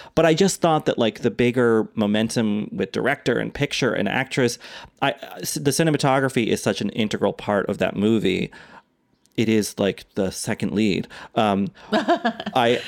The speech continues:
Speaker 1: I, I, I, that was just boggling to me how that happened.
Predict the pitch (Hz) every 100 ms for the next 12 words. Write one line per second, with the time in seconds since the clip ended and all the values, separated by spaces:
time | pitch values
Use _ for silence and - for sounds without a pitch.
0 | - - - 135 120 139 135 160 160 151
1 | - 143 180 180 104 113 92 98 95 92
2 | 98 - - -